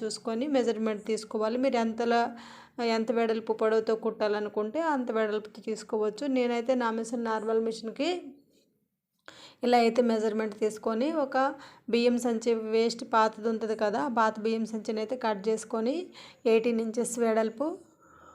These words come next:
పొడవు టెన్ ఇంచెస్, సైడ్ వెడల్పు వచ్చేసి నైన్ ఇంచెస్కి ఇలా ముక్కలు అయితే కట్ చేసుకున్నాను. ఆ బియ్యం సంచి, ఆ, ము-, బియ్యం సంచి ము-, బియ్యం సంచిని అయితే ఇలా కట్ చేసుకున్నాను.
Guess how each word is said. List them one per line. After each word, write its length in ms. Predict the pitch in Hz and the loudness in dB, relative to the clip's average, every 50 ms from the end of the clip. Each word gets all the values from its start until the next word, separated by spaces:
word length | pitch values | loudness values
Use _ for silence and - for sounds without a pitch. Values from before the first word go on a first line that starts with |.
| - _ _ 262 | -20 _ _ 0
పొడవు 260 | 233 226 233 226 226 | 2 4 4 2 2
టెన్ 280 | 226 233 220 220 220 | 2 0 0 0 0
ఇంచెస్, 500 | 220 220 220 226 226 - - 285 320 311 | -2 -2 -4 -4 -6 -4 -2 -2 -2 0
సైడ్ 260 | 294 247 226 226 220 226 | 0 2 2 2 2 2
వెడల్పు 380 | 226 226 226 220 220 220 226 | 0 0 0 -2 -2 -2 -4
వచ్చేసి 320 | 220 226 233 233 233 233 277 | -4 -2 -4 -4 -2 -2 -2
నైన్ 240 | 247 226 226 226 | -2 0 -2 -2
ఇంచెస్కి 680 | 220 220 220 - 226 - - - - - 294 339 370 370 - - - - - - - _ - | -2 -4 -4 -4 -6 -8 -8 -10 -4 -2 -2 -2 -2 -4 -8 -14 -20 -20 -20 -20 -12 _ -4
ఇలా 200 | 233 226 226 226 | 0 2 2 2
ముక్కలు 360 | 220 220 220 220 - 233 233 | 2 2 0 0 2 2 2
అయితే 180 | 233 226 247 233 | 2 2 0 0
కట్ 320 | - 226 220 208 214 233 | 2 2 0 2 0 -2
చేసుకున్నాను. 760 | 226 226 - - - 226 214 214 214 220 247 294 320 339 359 - - - - - - _ 240 | -2 -2 -4 -4 -2 -2 -2 -2 -2 0 0 0 0 -2 -4 -8 -14 -20 -20 -20 -10 _ 0
ఆ 80 | 226 | 0
బియ్యం 380 | 220 214 220 220 220 226 220 220 | 2 2 2 2 2 0 -2 -2
సంచి, 640 | - 240 226 220 214 226 220 220 220 214 208 214 - - - 311 | -2 -2 -2 -2 -2 -2 0 0 0 -2 -4 -6 -14 -18 -16 -14
ఆ, 540 | 320 311 302 254 214 208 208 208 208 208 202 | -14 -10 -8 -6 -4 -4 -4 -4 -4 -4 -4
ము-, 380 | 202 208 202 208 - - _ _ _ _ _ _ _ _ _ - - - 254 254 254 247 - _ _ _ _ _ _ _ _ _ 226 | -4 -4 -6 -8 -12 -20 _ _ _ _ _ _ _ _ _ -20 -20 -20 -20 -20 -20 -20 -20 _ _ _ _ _ _ _ _ _ -4
బియ్యం 240 | 233 233 240 233 226 | 0 2 2 2 2
సంచి 300 | 240 226 220 208 226 220 | 2 0 0 0 -2 -2
ము-, 300 | 220 214 214 208 - - - - 240 | -2 -2 -4 -6 -6 -8 -8 -6 -4
బియ్యం 320 | 220 214 226 233 247 240 | -4 0 0 0 2 2
సంచిని 340 | 240 240 226 226 226 220 220 | 0 0 0 0 0 0 0
అయితే 160 | 220 226 269 | 0 0 0
ఇలా 120 | 247 247 | 0 0
కట్ 300 | 240 - 220 214 190 202 | 0 2 0 0 2 -2
చేసుకున్నాను. 760 | 226 226 226 - - 226 214 208 208 208 226 277 339 415 415 | -2 -4 -4 -4 -4 -4 -2 -2 -2 0 0 0 -2 -2 -6